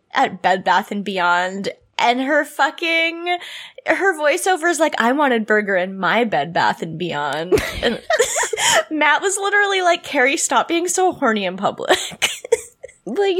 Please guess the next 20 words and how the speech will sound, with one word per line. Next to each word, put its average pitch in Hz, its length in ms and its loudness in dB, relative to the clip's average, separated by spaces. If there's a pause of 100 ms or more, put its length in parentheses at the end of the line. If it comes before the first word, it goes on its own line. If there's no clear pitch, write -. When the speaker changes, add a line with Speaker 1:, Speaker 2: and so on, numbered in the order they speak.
Speaker 2:
she's 370 300 0
very 170 520 0
horny, 151 480 -2
and 156 180 -2
it's 165 120 -4
not 214 240 2
like 226 200 0
a 196 100 2
restaurant 160 540 0
or 151 220 2
a 147 40 -2
bar 139 440 2
where 156 140 2
it's 151 140 -4
like, 156 140 2
"Okay, 139 260 -4
people 165 320 0
are 165 100 0
horny 139 340 0
here." 123 320 -4